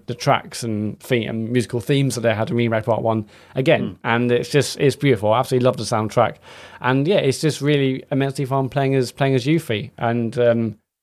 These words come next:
Speaker 1: yeah, it, it, I'm, I'm, I'm really loving it. It's great. And, uh, but, but, um, I can't remember the name of this other game, but basically the reason I have spent almost ten hours playing this game when I probably should have got it done in four to five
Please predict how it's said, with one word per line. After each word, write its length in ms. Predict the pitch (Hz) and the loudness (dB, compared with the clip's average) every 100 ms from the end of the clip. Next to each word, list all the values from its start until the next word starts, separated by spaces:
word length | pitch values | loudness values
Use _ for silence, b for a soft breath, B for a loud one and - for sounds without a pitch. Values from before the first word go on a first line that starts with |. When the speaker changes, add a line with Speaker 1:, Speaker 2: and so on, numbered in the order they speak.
| _ _ - | _ _ 0
Speaker 1:
yeah, 180 | 139 101 - | 2 0 -2
it, 200 | 123 117 | -4 -2
it, 140 | - - | -4 -2
I'm, 200 | 120 - | -2 -2
I'm, 360 | 120 113 107 - | -2 -2 -4 -4
I'm 160 | 117 117 | -4 2
really 200 | 123 120 | 4 6
loving 240 | 117 107 | 4 0
it. 140 | 98 - | -4 -8
It's 160 | 110 | -10
great. 240 | - 113 98 | 0 0 2
And, 280 | 123 123 123 | 0 -2 0
uh, 240 | 143 151 160 | 0 2 0
but, 280 | 156 151 160 | 0 0 0
but, 140 | 170 | 2
um, 260 | 151 147 143 - | 4 4 0 -4
I 140 | 147 151 | -4 0
can't 180 | 190 185 | 0 0
remember 200 | 165 156 | 0 -2
the 60 | 156 | -2
name 180 | 143 | -2
of 40 | 139 | 0
this 100 | 127 | 0
other 160 | 131 | 0
game, 360 | 123 147 139 113 | 2 2 2 0
but 100 | 117 | 0
basically 460 | 143 139 139 127 B B B - | 0 0 2 0 B B B -2
the 80 | 139 | 2
reason 440 | 160 175 160 139 - - | 2 2 2 2 0 0
I 440 | 139 135 131 123 b b b | 2 4 4 2 b b b
have 220 | 127 110 | -8 -6
spent 220 | - 131 | 0 0
almost 320 | 127 123 113 - | 2 2 0 0
ten 180 | 170 | 0
hours 320 | 143 113 107 - | 2 2 0 -2
playing 220 | 110 104 | -2 -2
this 120 | 104 | -2
game 280 | - 104 107 | -2 0 0
when 120 | 113 | 0
I 100 | 110 | -2
probably 340 | 107 - 123 107 | -4 -2 0 0
should 120 | 110 | -2
have 80 | 104 | 0
got 140 | 107 | 0
it 40 | 98 | 0
done 200 | 104 104 | -2 -2
in 180 | 101 | -4
four 220 | - 120 101 | -2 -2 -2
to 60 | |
five 420 | - 139 110 104 | 0 0 2 -4